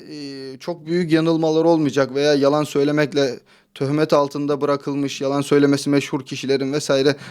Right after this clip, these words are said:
zikrettiği hadisler olmayacak yani. Diğer türlü zaten bu kuvvetlenmiş olmaz. Daha üst, daha sağlam rivayetlerle ancak desteklenebilir yani. وَالظَّاهِرُ مِنْ كَلَامِ الْقَوْمِ.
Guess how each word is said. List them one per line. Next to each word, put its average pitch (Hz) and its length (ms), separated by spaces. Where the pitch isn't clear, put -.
zikrettiği 143 520
hadisler 131 380
olmayacak 143 640
yani. - 180
Diğer 147 180
türlü 147 280
zaten 147 380
bu 151 220
kuvvetlenmiş 147 540
olmaz. 151 420
Daha 151 220
üst, - 320
daha 170 200
sağlam 165 400
rivayetlerle 156 560
ancak 120 300
desteklenebilir 110 640
yani. - 360
وَالظَّاهِرُ 165 840
مِنْ 165 220
كَلَامِ 160 500
الْقَوْمِ. 160 400